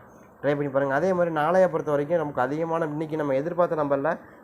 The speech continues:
எந்த நம்பர் பெண்டிங் நம்பர் வந்துச்சு? அது மொத்தத்துல இன்னைக்கு அடிக்கப்பட்ட அறுநூத்தி பத்துல ஏதாவது பெண்டிங் நம்பர் இருந்துச்சா அப்படின்னு பார்த்தா, ஆறாம் நம்பர் பெண்டிங் நம்பரான்னு கேட்டா கிடையாது. நமக்கு ஒரு அஞ்சு நாள் தான் பெண்டிங்கு,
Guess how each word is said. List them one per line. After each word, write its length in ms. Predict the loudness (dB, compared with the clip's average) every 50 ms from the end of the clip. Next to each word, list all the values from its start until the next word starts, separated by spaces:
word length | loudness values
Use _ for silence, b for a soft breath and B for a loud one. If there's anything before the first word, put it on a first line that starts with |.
| B -2 0
எந்த 220 | 0 2 2 2 4
நம்பர் 300 | 4 2 2 0 -2 0
பெண்டிங் 280 | 0 -2 -2 -2 -2 -2
நம்பர் 240 | -2 -2 0 -2
வந்துச்சு? 280 | -2 -4 -6 -12 -10 -10 -8
அது 140 | -6 -6 -4
மொத்தத்துல 440 | -4 -4 -4 -4 -6 -4 -4 -4 -2
இன்னைக்கு 220 | -2 -2 -2 -2
அடிக்கப்பட்ட 420 | -2 -2 -2 -4 -8 -8 -4 -2 0 2
அறுநூத்தி 420 | 2 2 0 0 -2 -6 -8 -8 -6
பத்துல 360 | -6 -6 -4 -4 -2 -2 -2
ஏதாவது 220 | 0 -2 -4 -4 -4
பெண்டிங் 300 | -6 -6 -6 -6 -8 -8
நம்பர் 180 | -8 -8 -8
இருந்துச்சா 280 | -10 -10 -8 -6 -6 -6 -6 -10 B B B B B B
அப்படின்னு 360 | 2 2 2 2 2 -2 0
பார்த்தா, 280 | 0 -2 -2 0 -2 0 0 0 -2 -4 -8 B B B B -8 -2 2 4
ஆறாம் 340 | 4 4 4 4 2 2 0
நம்பர் 260 | 0 -2 -2 -2 -2
பெண்டிங் 300 | -4 -4 -2 -2 -2 -2
நம்பரான்னு 340 | -2 0 -2 -2 -2 -2 -2
கேட்டா 220 | -2 -2 -2 -2
கிடையாது. 420 | -2 -2 -2 0 0 0 0 -2 -4 -10
நமக்கு 260 | -8 -8 -6 -4 -2
ஒரு 140 | -2 -2 -2
அஞ்சு 240 | -2 -4 -4 -4 -2
நாள் 220 | 0 0 0 0 -2
தான் 140 | -2 -2
பெண்டிங்கு, 360 | -4 -6 -6 -6 -6 -6 -8